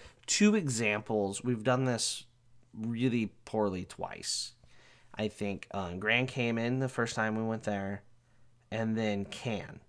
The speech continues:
So in France, we knew we'd be tired from, like, a week and a half of touring Europe and taking trains every which way. But we thought a day, you know, kinda take it easy.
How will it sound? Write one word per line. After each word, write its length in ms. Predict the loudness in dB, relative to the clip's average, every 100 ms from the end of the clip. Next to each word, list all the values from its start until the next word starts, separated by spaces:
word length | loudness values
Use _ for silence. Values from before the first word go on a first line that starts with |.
| -20 _ -14
So 220 | -4 -2
in 60 | -2
France, 480 | 2 4 4 2 2
we 80 |
knew 160 | 4 6
we'd 140 | 6 4
be 100 | 0
tired 480 | 4 4 6 2
from, 160 | 0 0
like, 260 | 0 -4 -4
a 100 | 0
week 280 | 2 2 2
and 100 | 0
a 60 | 2
half 420 | 2 2 0 -6
of 220 | -8 -6
touring 420 | -2 2 2 4
Europe 440 | 6 8 8 4 -8 -20 -20 -20 -14 -8
and 120 | -2
taking 320 | 0 2 2
trains 540 | 2 2 4 4 4 2
every 220 | 0 -2
which 320 | -2 -4 -4
way. 340 | -4 -4 -8 -10 -20 -20 -20 -20 -20 -20 -20 -20 -20 _ 0
But 540 | 6 8 8 6 2 0 -6 -12 -14 -18 -6
we 200 | 0 0
thought 320 | 4 4 4 2
a 80 |
day, 540 | 0 4 4 4 4 4
you 160 | 4 4
know, 440 | 6 6 6 2
kinda 240 | 0 0 0
take 240 | 0 0
it 100 | 2
easy. 500 | 2 2 2 2 0